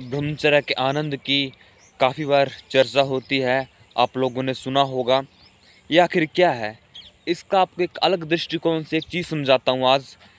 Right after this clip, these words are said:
चार सेंटर हमारे मन में होते हैं, आईईएसएम, है ना।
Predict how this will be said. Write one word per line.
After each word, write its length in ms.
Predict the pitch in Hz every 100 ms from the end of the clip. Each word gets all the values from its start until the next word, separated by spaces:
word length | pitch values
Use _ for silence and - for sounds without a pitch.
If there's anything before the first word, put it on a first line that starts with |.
| _ _ -
चार 220 | - 180 175
सेंटर 440 | 180 180 160 165 - - -
हमारे 460 | 123 131 131 135 123 _ _ _ - 120
मन 140 | 139
में 160 | 151 151
होते 320 | 135 135 135
हैं, 340 | 131 135 147 147 - - _ -
आईईएसएम, 1500 | 131 151 165 - - 143 151 - - 147 - - - 123 104 - - - _ -
है 100 | 123
ना। 180 | 143